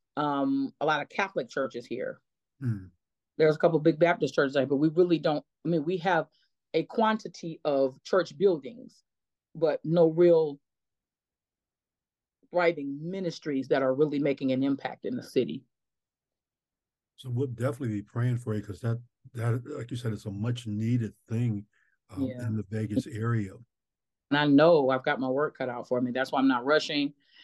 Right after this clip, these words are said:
Speaker 1: and I'm not, you know, I haven't released a date yet. I'm looking within the next year or so, but, but
Speaker 2: We, we,
Speaker 1: <laughs>
Speaker 2: we'll be praying. You
Speaker 1: Please.
Speaker 2: talked about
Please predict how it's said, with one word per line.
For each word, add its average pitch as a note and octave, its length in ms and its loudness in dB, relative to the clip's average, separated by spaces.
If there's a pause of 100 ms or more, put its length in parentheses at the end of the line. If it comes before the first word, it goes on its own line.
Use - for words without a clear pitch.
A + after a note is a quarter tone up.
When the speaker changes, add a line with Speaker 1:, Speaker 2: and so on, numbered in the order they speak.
(180)
Speaker 1:
and C3+ 400 2
I'm B2+ 100 0
not, C#3 260 0 (160)
you B2 100 0
know, B2+ 200 0
I A2 100 -4
haven't C3 220 -4
released C#3 340 -4
a B2+ 40 -4
date C3+ 300 0
yet. C3+ 160 2
I'm B2+ 180 0
looking C#3+ 280 -2
within C3+ 260 -2
the C3 80 0
next C3 300 -4
year C#3 180 -2
or D3 120 -4
so, D3 360 -2 (540)
but, C3+ 280 -2 (140)
but C3 240 -8 (2750)
Speaker 2:
We, G2+ 140 -4 (220)
we, A#2 120 0 (120)
Speaker 1:
<laughs> D#3 140 -10
Speaker 2:
we'll A2+ 160 -4
be C3 160 2
praying. F#3 500 2 (680)
You F#3+ 260 -2
Speaker 1:
Please. D#3+ 120 -8
Speaker 2:
talked A#3 320 -2
about E3 460 -6